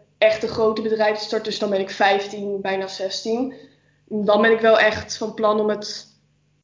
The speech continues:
groot te maken en uiteindelijk voor veel te verkopen. Als ik het ga verkopen, want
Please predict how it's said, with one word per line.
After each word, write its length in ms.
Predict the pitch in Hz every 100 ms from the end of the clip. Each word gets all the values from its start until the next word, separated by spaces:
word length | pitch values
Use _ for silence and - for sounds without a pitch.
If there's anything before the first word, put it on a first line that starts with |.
| -
groot 400 | - 214 214 220
te 80 | 220
maken 380 | 208 202 208 196
en 80 | 196
uiteindelijk 760 | 190 - 202 196 196 196 -
voor 340 | - 196 190
veel 260 | 190 190 190
te 100 | 190
verkopen. 640 | 208 202 196 202 226 247
Als 220 | 240 185 -
ik 60 |
het 100 | 196
ga 160 | - 196
verkopen, 420 | 202 202 208 208
want 320 | 196 196 -